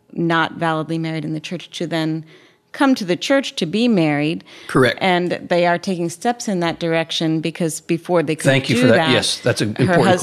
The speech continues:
Speaker 2: clarification.
Speaker 1: former marriage would have to
Speaker 2: Right.
Speaker 1: be
Speaker 2: S-
Speaker 1: dealt with, you know, in terms of, in light of the church.
Speaker 2: Correct.
Speaker 1: So
Speaker 2: So since her, the man with whom she's living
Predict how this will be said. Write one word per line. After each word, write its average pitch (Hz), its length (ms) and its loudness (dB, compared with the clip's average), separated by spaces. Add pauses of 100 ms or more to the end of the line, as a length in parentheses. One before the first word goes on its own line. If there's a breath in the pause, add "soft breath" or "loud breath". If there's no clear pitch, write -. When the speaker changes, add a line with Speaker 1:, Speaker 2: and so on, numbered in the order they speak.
(280)
Speaker 2:
clarification. 190 140 2
Speaker 1:
former 170 180 2
marriage 165 400 0
would 190 100 -2
have 160 240 -4
to - 80 -2
Speaker 2:
Right. - 100 2
Speaker 1:
be 170 220 -4
Speaker 2:
S- - 280 -2 (560)
Speaker 1:
dealt 160 260 -4
with, 170 340 -4
you 180 100 0
know, 160 240 0 (160)
in 165 140 -2
terms 156 300 -4
of, 143 160 -12 (200)
in 160 240 -4
light 156 200 -4
of 151 100 -10 (140)
the - 80 -14
church. - 560 -10
Speaker 2:
Correct. - 480 -2 (120)
Speaker 1:
So - 320 -2
Speaker 2:
So 151 260 4
since - 400 2
her, 151 480 2 (320 loud breath)
the 110 60 0
man 120 300 4
with 120 100 0
whom 127 180 6
she's 110 300 2
living 143 500 4